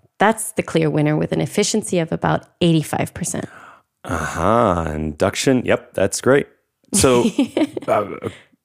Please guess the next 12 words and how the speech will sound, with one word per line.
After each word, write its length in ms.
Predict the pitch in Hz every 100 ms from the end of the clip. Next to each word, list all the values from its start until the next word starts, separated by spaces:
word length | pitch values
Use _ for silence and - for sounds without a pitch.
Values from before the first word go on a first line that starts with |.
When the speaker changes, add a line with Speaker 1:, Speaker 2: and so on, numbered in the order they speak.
| -
Speaker 2:
interesting. 400 | 123 151 - 80
So 100 | 76
that's 280 | 82 92 -
the 100 | -
most 300 | 92 85 90
efficient. 480 | 98 110 - 147 -
Second 440 | - 95 - 110 -
is 340 | 92 85 -
the 100 | 80
kettle. 560 | - 82 73 76 117 110 _ _
So, 140 | - - - _ - -
okay. 320 | 76 - 90